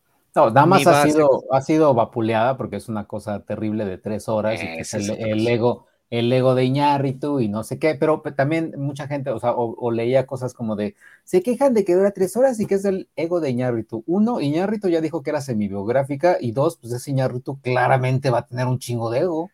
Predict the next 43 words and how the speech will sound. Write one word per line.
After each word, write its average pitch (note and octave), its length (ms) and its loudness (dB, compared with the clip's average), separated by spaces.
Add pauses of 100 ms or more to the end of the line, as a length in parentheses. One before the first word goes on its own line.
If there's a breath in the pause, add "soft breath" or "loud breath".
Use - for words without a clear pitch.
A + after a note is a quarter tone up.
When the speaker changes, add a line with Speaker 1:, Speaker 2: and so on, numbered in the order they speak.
Speaker 1:
o B2+ 120 -4
sea, A#2+ 220 -6
Speaker 2:
No, E3+ 160 2
y, E3 160 4
Speaker 1:
pues E3+ 160 2
Speaker 2:
y D3 200 4
el, D3 300 4
y C3+ 160 0
el D3 180 4
otro D#3 200 6
día D3+ 120 8
lo D3+ 140 2
puse D3+ 200 -4
en C#3+ 80 -8
Twitter, D#3 340 -4
si D3+ 200 -2
se D3 160 -2
aventaron C3+ 680 2
esa C#3 360 0 (560)
mierda C#3+ 460 0
monumental C#3 640 -2
que D#3 120 0
es B2 120 -2
Burning C3+ 460 0
y G2 60 -10
que A2+ 100 -6
dura A2+ 240 -4
casi G#2+ 300 -8
tres C3 280 -6
horas, F3 380 -4 (340)
pues G3+ 140 -10
que - 100 -10
no G#3 140 -4
se E3 140 -8
echen C3 240 -10
la B2+ 100 -6
de C3 140 -4
Iñárritu, E3+ 560 -8
que D#3+ 100 -4
además D3 300 -4
está - 120 -14
en D#3+ 40 -8
español. E3 480 -8